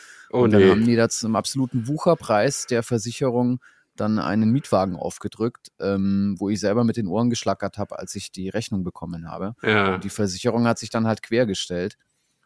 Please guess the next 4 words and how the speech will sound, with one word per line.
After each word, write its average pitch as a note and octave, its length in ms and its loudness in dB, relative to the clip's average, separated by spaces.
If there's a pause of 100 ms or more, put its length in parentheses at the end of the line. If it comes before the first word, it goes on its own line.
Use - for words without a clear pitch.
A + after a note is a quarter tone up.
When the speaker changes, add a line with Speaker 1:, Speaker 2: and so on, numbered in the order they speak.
(160)
Speaker 2:
Und, F#2+ 440 0
ähm, G2 580 2 (500)
das, G2+ 360 0
äh, G2+ 460 2